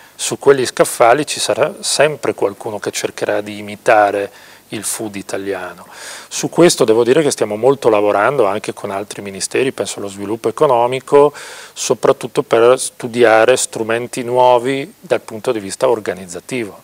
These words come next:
Ci sono mercati come quello statunitense, e sono mercati incredibili per il food, il vero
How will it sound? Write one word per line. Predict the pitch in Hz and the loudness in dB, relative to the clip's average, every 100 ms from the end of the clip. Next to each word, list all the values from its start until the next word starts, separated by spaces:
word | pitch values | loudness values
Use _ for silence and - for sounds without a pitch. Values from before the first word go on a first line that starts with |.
| _ | _
Ci | - | -14
sono | - 113 | -10 -8
mercati | 107 110 - 123 - | -6 -4 2 2 2
come | 110 104 101 | -6 -10 -4
quello | 123 113 110 104 101 98 | -2 -2 -2 -4 -4 -6
statunitense, | - - - 131 117 113 107 92 90 - 107 - - - - - - - - | -2 0 0 -2 -6 -4 -4 -4 -10 -8 -8 -10 -20 -20 -20 -20 -20 -20 -20
e | |
sono | 117 120 117 | -14 -8 -6
mercati | 113 - 95 147 127 - | -6 -6 -10 -8 -10 -12
incredibili | - 104 - - 90 123 127 113 101 | -14 -14 -10 -8 -4 -4 -2 -4 -6
per | - 98 | -4 -6
il | 101 | -6
food, | - - 123 117 107 107 | -8 -4 -4 -2 -2 -2
il | 170 104 | -4 -8
vero | 101 139 139 110 98 | 4 8 8 6 2